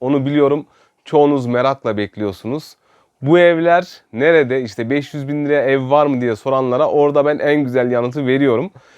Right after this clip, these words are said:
Yarınki videomu kaçırmayın. Ama şu hususa da dikkatlerinizi çekmek istiyorum.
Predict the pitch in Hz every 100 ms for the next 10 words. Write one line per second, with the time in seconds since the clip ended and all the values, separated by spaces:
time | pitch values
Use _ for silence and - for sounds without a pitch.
0 | _ - 139 160 156 151 147 147 139 156
1 | 190 - - - 131 - 135 104 82 _
2 | _ _ _ _ - 175 202 202 143 202
3 | 175 175 180 165 180 180 160 - 160 151
4 | 151 156 151 - 147 131 - - 117 131
5 | 180